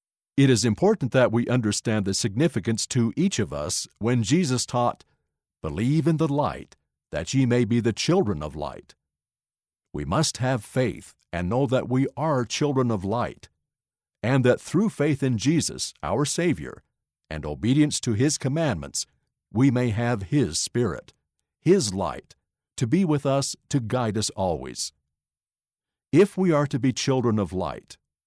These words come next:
we must walk in the light and, with our agency, choose the right. Yes, walk in the light and shun darkness.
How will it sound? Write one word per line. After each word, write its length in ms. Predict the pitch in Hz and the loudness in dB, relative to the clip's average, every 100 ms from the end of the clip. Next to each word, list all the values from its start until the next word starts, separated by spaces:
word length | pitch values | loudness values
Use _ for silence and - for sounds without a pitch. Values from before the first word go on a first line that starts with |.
| _ - | _ 2
we 140 | 131 | 4
must 320 | 104 98 - | 4 2 -2
walk 360 | 90 117 156 - | 0 0 0 -4
in 160 | - 147 | -2 0
the 80 | 127 | 0
light 520 | 101 87 71 - - _ - | 0 -2 -4 -10 -14 _ -6
and, 320 | 101 110 104 | -4 -2 0
with 180 | 123 131 | 0 2
our 180 | 113 110 | 2 2
agency, 720 | 185 185 110 - 82 71 80 _ _ - | 0 0 -2 -4 -6 -10 -14 _ _ -6
choose 380 | - 143 113 90 | 2 4 2 -2
the 120 | 82 | -6
right. 480 | 76 117 - - - _ _ _ _ _ _ _ - | -2 -2 -4 -12 -20 _ _ _ _ _ _ _ -4
Yes, 600 | 147 208 58 - - - _ _ | 0 0 -2 -6 -6 -10 _ _
walk 400 | 73 104 165 - | -2 2 2 0
in 140 | 190 | 0
the 100 | 196 | 0
light 440 | 185 107 76 82 - - | 0 0 -2 -6 -12 -8
and 240 | 110 131 | -4 -2
shun 320 | - 147 135 | 0 2 2
darkness. 640 | 107 120 - 69 55 - | 2 2 0 -8 -8 -8